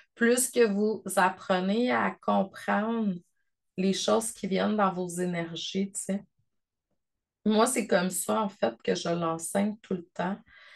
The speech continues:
Euh, peu importe c'est quoi la formation que vous prenez avec moi, euh, je vous enseigne à vivre les choses. Donc, euh, plus vous allez les vivre,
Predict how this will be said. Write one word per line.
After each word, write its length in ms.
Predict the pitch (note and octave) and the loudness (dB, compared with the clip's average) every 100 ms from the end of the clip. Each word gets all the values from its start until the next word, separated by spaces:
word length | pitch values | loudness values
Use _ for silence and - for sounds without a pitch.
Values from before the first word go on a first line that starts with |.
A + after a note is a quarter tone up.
| - - E3 | -16 -4 2
Euh, 200 | E3 E3+ | 4 4
peu 180 | G#3+ G#3+ | 4 4
importe 340 | G#3+ A#3 A3+ | 4 0 -2
c'est 100 | G#3 | -4
quoi 160 | - G3+ | 0 2
la 140 | F#3+ | 2
formation 800 | - F#3+ G3 F#3 E3+ E3+ F#3+ G3+ | 0 -4 0 0 0 -4 0 0
que 60 | - | -2
vous 60 | - | -4
prenez 260 | F#3 F3 | -2 0
avec 400 | F#3 F#3 F#3 - | 0 0 -2 -4
moi, 320 | F3+ F3 F3 G#3+ _ _ - - | -6 -4 -4 -6 _ _ -10 -2
euh, 260 | F3+ F3 | 2 2
je 140 | F3+ F3 | 0 -2
vous 180 | F3+ F3+ | 0 4
enseigne 560 | E3+ F#3 - A3+ B3 | 4 2 -2 0 2
à 320 | G3+ F3 E3+ E3+ - _ _ _ _ _ _ _ _ _ _ _ _ _ _ - | 2 0 0 -4 -12 _ _ _ _ _ _ _ _ _ _ _ _ _ _ -8
vivre 560 | F3 F#3 A#3+ B3 G3+ | -2 2 4 2 2
les 160 | F#3+ F#3 | 0 -2
choses. 840 | - - F3+ F3+ - - - - _ - | -4 -4 -4 -4 -12 -20 -18 -18 _ -12
Donc, 520 | F3+ F3 E3 - - | -6 -4 -6 -6 2
euh, 160 | E3 | 4
plus 240 | E3 - A3+ | 4 0 0
vous 260 | A3 A3 | 0 2
allez 240 | A3 G3 A3 | 4 6 6
les 340 | A3+ G#3+ F#3+ | 4 2 2
vivre, 600 | F3 E3+ G3 A#3+ C#4 A#3 | -2 -2 0 0 -4 -8